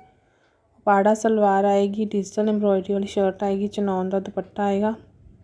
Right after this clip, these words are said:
ਬਹੁਤ ਹੀ ਪਿਆਰੀ ਕਲੈਕਸ਼ਨਾਂ ਨੇ। ਇੱਥੇ ਜਿਹਨਾਂ ਵਿੱਚ, ਇਹਦੇ ਵਿੱਚ ਸਿੰਗਲ ਸਿੰਗਲ ਕਲਰ ਵੀ ਅਵੇਲੇਬਲ ਹੈ, ਉਹ ਮੈਂ ਇੱਥੇ ਐਡ ਕਰ ਦਿੱਤੇ ਨੇ। ਇਹ ਥਰਟੀ ਸੈਵਨ ਹੰਡਰਡ ਵਿੱਚ ਤੁਹਾਨੂੰ ਸੂਟ ਮਿਲੇਗਾ। ਚਨੌਨ ਐਮਬ੍ਰੋਇਡਰੀ ਸ਼ਰਟ ਆਏਗੀ, ਉਪਾੜਾ ਸਿਲਕ ਦੀ ਸਲਵਾਰ ਆਏਗੀ,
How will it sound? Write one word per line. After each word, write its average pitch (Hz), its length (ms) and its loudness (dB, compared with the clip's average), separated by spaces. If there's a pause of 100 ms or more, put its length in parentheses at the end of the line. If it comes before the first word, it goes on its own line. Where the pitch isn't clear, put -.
(260)
ਬਹੁਤ 202 340 0
ਹੀ 233 60 -2
ਪਿਆਰੀ 202 320 2
ਕਲੈਕਸ਼ਨਾਂ 202 500 -4
ਨੇ। 220 120 -4 (760)
ਇੱਥੇ 240 220 2
ਜਿਹਨਾਂ 226 420 2
ਵਿੱਚ, 240 180 0
ਇਹਦੇ 214 280 4
ਵਿੱਚ 233 160 4
ਸਿੰਗਲ 208 300 2
ਸਿੰਗਲ 214 280 0
ਕਲਰ 208 340 2
ਵੀ 220 180 2
ਅਵੇਲੇਬਲ 202 520 2
ਹੈ, 214 60 4
ਉਹ 214 60 2
ਮੈਂ 208 180 0
ਇੱਥੇ 202 280 -6
ਐਡ 185 200 0
ਕਰ 180 160 -2
ਦਿੱਤੇ 180 360 -6
ਨੇ। 220 120 -2 (1300)
ਇਹ 220 160 6
ਥਰਟੀ 233 320 2
ਸੈਵਨ 226 340 2
ਹੰਡਰਡ 233 340 2
ਵਿੱਚ 214 180 -2
ਤੁਹਾਨੂੰ 214 260 -2
ਸੂਟ 190 340 -2
ਮਿਲੇਗਾ। 196 400 0
ਚਨੌਨ 208 480 0
ਐਮਬ੍ਰੋਇਡਰੀ 202 500 0
ਸ਼ਰਟ 196 360 0
ਆਏਗੀ, 214 280 2
ਉਪਾੜਾ 196 420 0
ਸਿਲਕ 202 340 -8
ਦੀ 202 80 -2
ਸਲਵਾਰ 190 500 -2
ਆਏਗੀ, 202 320 0